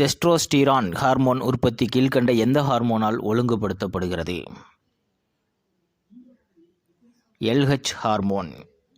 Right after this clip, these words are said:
கேள்வி எண் இருபத்தி இரண்டு, கீழ்க்கண்டவற்றுள் சரியான பொருத்தம் எது?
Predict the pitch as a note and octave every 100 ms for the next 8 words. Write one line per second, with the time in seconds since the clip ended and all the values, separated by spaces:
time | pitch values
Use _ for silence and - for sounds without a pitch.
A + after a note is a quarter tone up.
0 | _ _ _ _ _ _ _ _ _ _
1 | F#3+ _ E3+ D#3 _ G#3 _ _ _ _
2 | _ _ _ _ E3+ F#3 F3 E3+ B2 D3
3 | D3 D3 C3+ C3 C3 B2+ G3+ - _ _
4 | - - - D#3+ F3+ E3 D#3 C#3+ B2 D#3+
5 | D#3 - C3 D3+ D3 C3 B2+ A#2 B2+ A#2+
6 | G2+ G2 F2+ -